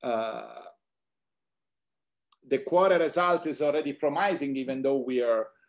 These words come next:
still collecting data. And, uh, as I mentioned before, we have, uh,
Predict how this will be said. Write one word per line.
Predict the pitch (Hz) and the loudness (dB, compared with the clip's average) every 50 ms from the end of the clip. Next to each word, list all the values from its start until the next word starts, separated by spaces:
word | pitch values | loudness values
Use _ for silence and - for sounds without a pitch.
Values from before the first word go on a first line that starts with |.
| _ _ _ _ | _ _ _ _
still | - - - 160 156 147 | -14 -4 0 0 0 0
collecting | - - 143 135 139 135 - - 131 127 | 2 0 2 2 2 0 -2 -4 -2 0
data. | 147 170 170 - 135 135 - | 0 0 0 0 -2 -2 -2
And, | 139 127 127 | -4 -4 -2
uh, | 123 | -2
as | 127 131 139 131 117 | -4 -2 -2 -2 -2
I | 135 127 | 0 0
mentioned | 127 135 139 131 - 147 135 127 | 0 0 -2 -2 -4 -4 -4 -4
before, | 120 - 151 147 147 | -2 2 2 2 4
we | 131 131 117 | 4 2 2
have, | 127 127 113 - - _ _ _ _ - | 0 -2 -4 -6 -12 _ _ _ _ -10
uh, | 135 123 117 117 113 | -6 -4 -4 -2 -4